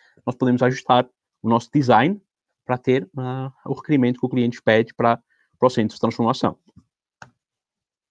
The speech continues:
Nós vemos o gabinete de,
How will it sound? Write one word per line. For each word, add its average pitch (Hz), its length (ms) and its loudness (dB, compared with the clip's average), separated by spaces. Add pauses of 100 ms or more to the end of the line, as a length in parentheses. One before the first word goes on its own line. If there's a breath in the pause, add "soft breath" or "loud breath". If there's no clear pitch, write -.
(2500)
Nós 107 140 -16 (1900 soft breath)
vemos 180 260 0
o 196 100 2
gabinete 190 600 2
de, 160 320 0